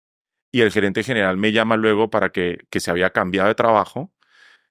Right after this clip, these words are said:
y se va a una compañía de multipropiedad de tiempo compartido de turismo que se llamaba R C I,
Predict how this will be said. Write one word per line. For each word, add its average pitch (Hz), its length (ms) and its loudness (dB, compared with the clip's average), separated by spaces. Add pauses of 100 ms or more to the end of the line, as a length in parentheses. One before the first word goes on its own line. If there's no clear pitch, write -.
(200)
y 113 120 0
se 98 160 0
va 85 160 4
a 85 40 2
una 92 200 0
compañía 85 500 -2
de 87 60 2
multipropiedad 87 520 2
de 78 40 0
tiempo 87 240 -2
compartido 90 440 0
de 82 40 4
turismo 87 340 0
que 87 100 -4
se 80 80 -6
llamaba 78 240 -6
R 82 180 -6
C - 180 -6
I, - 240 -12